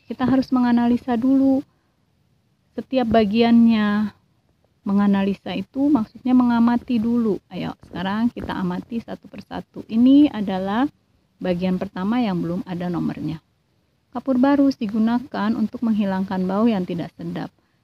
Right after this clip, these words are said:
Biasanya diletakkan di lemari, di sela-sela pakaian atau kamar mandi.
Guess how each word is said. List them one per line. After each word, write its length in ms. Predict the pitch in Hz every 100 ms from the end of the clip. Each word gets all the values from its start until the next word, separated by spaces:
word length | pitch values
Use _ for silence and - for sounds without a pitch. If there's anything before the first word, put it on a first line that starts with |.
| -
Biasanya 640 | 190 190 196 190 202 233 247
diletakkan 680 | 208 175 - 170 - 214
di 140 | 208 180
lemari, 880 | 175 170 170 175 190 220 262 302 - _ _ _ _ _ _ _ -
di 140 | 196
sela-sela 460 | 202 185 180 190 180
pakaian 560 | - - 175 185 226
atau 260 | 226 190 185
kamar 320 | - 170 170
mandi. 400 | 165 156 165 -